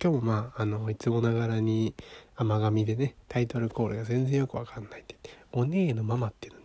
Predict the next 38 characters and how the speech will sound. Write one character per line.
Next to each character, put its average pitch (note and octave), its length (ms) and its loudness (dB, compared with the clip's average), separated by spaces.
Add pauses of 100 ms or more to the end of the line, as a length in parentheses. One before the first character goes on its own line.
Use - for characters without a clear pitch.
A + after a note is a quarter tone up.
言 D3+ 240 0
え - 20 6
な F#3 80 4
い B2+ 100 4
ね、 G#2 80 -6
自 G#2+ 200 -4
分、 A2 260 0 (100)
言 D#3+ 120 2
え - 20 4
な E3 120 0
い C#3 60 2
ん A2 40 0
だ G#2 80 -4
け - 120 -20
ど、 - 80 -20 (640)
言 E3+ 200 0
え F3 80 0
な F3+ 80 0
い F3+ 100 2
ん E3 60 0
だ E3+ 100 -2
け F3+ 80 2
ど D3+ 80 4
名 A2 140 2
乗 G#2 120 2
る F#2+ 60 -4
っ - 20 -8 (180)
て - 80 -18
い - 40 -14
う B2+ 60 -10
ね、 C3+ 160 -4
そ - 160 -10
う B2 60 -4
い A#2+ 100 -4
う A#2+ 60 -8 (680)
と A#2 120 0
こ A#2 180 0
ろ A2+ 340 2